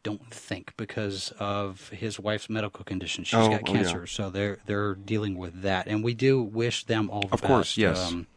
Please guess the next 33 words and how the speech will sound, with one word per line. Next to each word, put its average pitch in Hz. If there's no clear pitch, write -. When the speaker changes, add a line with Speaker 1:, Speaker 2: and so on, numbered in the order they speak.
Speaker 1:
uh, 87
let's 85
see, 95
Seth -
Dickinson, 143
William 127
Dietz, -
Speaker 2:
Mm-hmm. 92
Speaker 1:
Tom 120
Doherty 180
from, 101
uh, 92
Baen 135
Books. -
Speaker 2:
Right. 92
Speaker 1:
That'll, 170
that'll 147
be 101
fun 101
to 98
sit 123
and 101
talk 110
with -
him. -
If 117
Speaker 2:
Oh, 214
Speaker 1:
we, 190
Speaker 2:
yeah. -
Speaker 1:
if 117
we 131
can 139
get 135